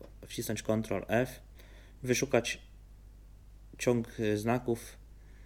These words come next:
którego szukamy na stronie, wcisnąć Enter i wtedy zostaniemy od razu przeniesieni do tego, do tego elementu strony, prawda? Dlatego warto też czasem skorzystać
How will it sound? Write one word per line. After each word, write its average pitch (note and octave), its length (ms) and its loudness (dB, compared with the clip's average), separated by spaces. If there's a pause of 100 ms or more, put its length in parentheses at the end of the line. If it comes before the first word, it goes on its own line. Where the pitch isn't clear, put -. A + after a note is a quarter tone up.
(420)
którego A#2 280 4
szukamy A#2+ 360 4
na G#2+ 80 2
stronie, B2+ 560 0
wcisnąć A#2 460 -4
Enter C3 360 0
i B2 300 2
wtedy B2 220 0
zostaniemy A2+ 340 2
od A#2 80 -2
razu A2+ 200 2
przeniesieni A2 520 4
do G#2+ 100 0
tego, G#2 320 2 (200)
do A#2+ 140 4
tego B2 300 6
elementu A#2 840 6
strony, G#2+ 680 2 (460)
prawda? C3 380 -2 (840)
Dlatego C3 560 0
warto B2+ 680 2
też B2 260 0
czasem B2 280 -2
skorzystać A#2+ 680 0